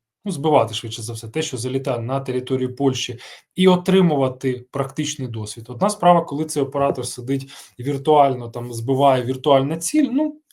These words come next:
таке собі. Ну, це як, господі, ну, як відеогра, Counter-Strike, да? C S G O.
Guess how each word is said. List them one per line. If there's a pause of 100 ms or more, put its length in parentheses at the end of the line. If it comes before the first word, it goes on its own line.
таке
собі.
Ну,
це
як, (140)
господі,
ну,
як
відеогра,
Counter-Strike,
да? (440)
C
S
G
O.